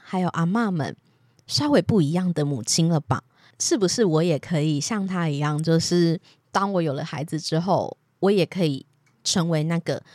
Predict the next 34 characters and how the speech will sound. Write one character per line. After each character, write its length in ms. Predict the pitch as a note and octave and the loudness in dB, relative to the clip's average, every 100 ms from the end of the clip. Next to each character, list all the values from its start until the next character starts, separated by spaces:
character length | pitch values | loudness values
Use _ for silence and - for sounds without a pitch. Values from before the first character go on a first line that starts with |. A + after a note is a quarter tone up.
| - _ _ | -20 _ _
我 340 | F3+ D3 - _ _ | 0 2 0 _ _
更 300 | C#4+ G3+ C#3 - _ | 2 2 0 -8 _
想 280 | - - C#3 | -8 -4 -2
要 200 | E3 G3 | 0 -2
成 240 | E3 C#3+ A2 | -2 -4 -4
为 100 | C#3 | -4
的 140 | C#3 | 0
那 160 | E3+ E3+ | 2 2
一 80 | |
种 180 | F3 B2 | 2 -2
妈 140 | F#3 G3+ | -2 -2
妈 180 | G#3+ | -4
呢？ 240 | A3 G#3 G#3 | -4 -4 -4
而 80 | F3+ | -4
不 180 | E3+ E3+ | 0 0
是 220 | - G3 - _ | 2 -2 -2 _
再 200 | - F#3 | -2 0
用 140 | G3 F3 | 0 0
过 200 | G#3 E3 | 0 0
去 320 | - G3+ D#3 - | 0 -2 -4 -4
妈 180 | G3 | -4
妈 200 | F#3+ F#3 | -2 -4
们 180 | G3 E3 | -4 -4
的 120 | - | -8
这 140 | - F3 | -6 -6
些， 480 | E3+ C#3+ D#2+ - F#3 _ _ _ - | -4 -6 -6 -10 -14 _ _ _ -10
嗯， 600 | F#3 E3+ D#3+ E3+ E3 D3+ | -6 -4 -4 -6 -8 -4
我 80 | D#3 | -2
不 120 | F#3 | 0
喜 100 | C4 | 0
欢 140 | D#3 D#3+ | 0 0
的 100 | D#3 | -4
框 240 | - C#4 | -4 -6
架 280 | C#4+ D#4+ - | -2 -2 -4